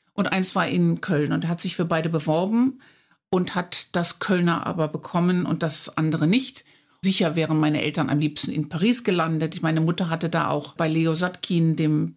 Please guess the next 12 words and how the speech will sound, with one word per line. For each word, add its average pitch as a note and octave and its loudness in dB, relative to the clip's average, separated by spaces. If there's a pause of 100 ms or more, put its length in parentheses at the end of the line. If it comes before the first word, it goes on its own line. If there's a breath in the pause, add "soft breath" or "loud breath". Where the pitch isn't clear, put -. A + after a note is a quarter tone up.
(120)
äh, - -2
russischen E3 -2
Bildhauer, G#3 0
studiert E3+ 0
und D3+ 0 (360 loud breath)
sie E3 0
waren D#3 2
sehr F3+ 2
frankophon F3 0
und D#3+ 0
so D#3+ 0
weiter. D#3+ 0